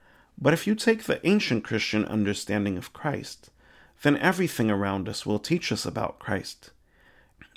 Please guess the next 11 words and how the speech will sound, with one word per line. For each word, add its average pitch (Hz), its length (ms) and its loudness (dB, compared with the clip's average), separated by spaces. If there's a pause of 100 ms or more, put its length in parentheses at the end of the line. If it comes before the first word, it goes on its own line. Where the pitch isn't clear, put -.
Everything 151 560 4
will 95 100 -4
become 107 320 0
a 92 60 -2
sermon, 92 500 -2
in 101 140 -2
the 98 80 2
words 101 300 0
of 92 80 -4
Psalm 104 320 0
nineteen. 95 600 -4